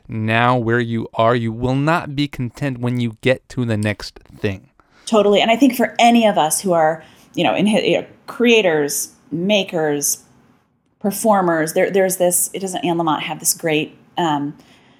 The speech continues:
Speaker 2: section of writing about how if you're not okay not being published, you won't be okay once you are published. Um, Glennon Melton says, "There's no there there." And I, I think that's so true, that if, um, it's very tempting to hang your worth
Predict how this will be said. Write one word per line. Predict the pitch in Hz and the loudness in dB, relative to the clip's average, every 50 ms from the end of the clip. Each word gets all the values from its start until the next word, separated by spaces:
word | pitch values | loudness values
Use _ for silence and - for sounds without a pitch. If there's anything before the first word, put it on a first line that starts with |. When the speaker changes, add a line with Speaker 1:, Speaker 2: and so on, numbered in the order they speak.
| _ _ _ _ _ _ _ | _ _ _ _ _ _ _
Speaker 2:
section | - - 208 180 - - 190 | -2 0 0 0 0 0 0
of | 185 170 | 0 0
writing | 160 151 156 156 156 156 | 2 2 2 2 2 0
about | 151 147 147 147 139 - | 2 2 2 2 2 0
how | - 165 156 143 143 143 | 0 0 2 2 4 2
if | - - 165 - | 0 -2 -4 -4
you're | 170 165 | -2 0
not | 156 151 147 143 - - | 0 2 0 0 0 0
okay | 165 160 - - 175 156 151 143 147 147 156 - | -2 -2 -4 -4 -2 0 0 2 0 0 -2 -4
not | - 170 156 131 - - | -2 -2 0 0 0 -2
being | 160 151 156 | -2 -4 -2
published, | 156 175 156 151 156 156 - - | -2 -2 -2 -2 -2 -2 -4 -6
you | 156 143 | -4 -2
won't | 147 135 131 | -2 -2 0
be | 147 143 | 0 -2
okay | 139 143 - 147 139 | -2 -2 -2 -4 -2
once | 139 143 151 147 - | -2 -2 -4 -4 -4
you | - | -2
are | - 127 135 | -2 -2 -2
published. | 139 - 170 156 160 170 185 190 - - - - - - _ _ - - - _ _ _ _ - | -2 0 -2 0 2 0 0 0 -2 -4 -4 -6 -10 -14 _ _ -20 -20 -20 _ _ _ _ 0
Um, | 175 170 165 160 156 151 151 147 143 120 | 2 4 4 4 4 2 2 0 -2 -2
Glennon | - 165 - 175 160 160 165 165 | -4 -2 2 2 2 4 2 2
Melton | 160 151 151 - - 165 170 | 2 2 0 0 0 0 0
says, | - 165 143 147 151 147 - | 2 2 2 2 2 0 0
"There's | 151 160 151 156 170 | 2 2 2 2 2
no | 160 151 151 | 2 0 2
there | 147 151 143 143 143 147 147 | 0 0 0 0 0 -2 0
there." | 143 135 135 139 139 143 147 170 185 - _ _ _ _ - | 0 0 2 2 2 0 0 -2 -6 -12 _ _ _ _ -2
And | - 185 185 - - - | 0 0 0 0 0 0
I, | - - | 0 0
I | - | 0
think | 170 - 190 190 | 0 -2 0 0
that's | 208 208 - | 0 0 0
so | - - - - - 185 160 170 180 196 | 0 0 0 0 0 0 2 2 0 0
true, | - - - - 202 233 220 180 | -2 -4 -2 0 0 2 2 2
that | - 135 - - | 2 0 0 2
if, | - - 294 - - - - - - - - - - - _ _ _ - | 2 2 2 0 -4 -12 -14 -16 -20 -20 -20 -20 -20 -20 _ _ _ -2
um, | 190 185 165 160 156 156 - - - _ _ _ - | 2 2 2 2 0 -4 -8 -10 -16 _ _ _ -2
it's | 190 190 - - | -2 -2 -2 -2
very | 175 180 160 175 208 233 | -2 0 0 0 -2 -4
tempting | - - 240 208 214 214 - 185 170 | -4 -4 -2 -2 -2 -2 -2 -4 -2
to | 156 156 | -2 -4
hang | 170 185 180 170 170 185 | -4 -2 -2 0 0 0
your | 180 170 170 165 | 0 0 -2 -2
worth | 160 151 156 160 156 143 143 - - - | -2 -2 -2 0 0 -2 -4 -8 -16 -20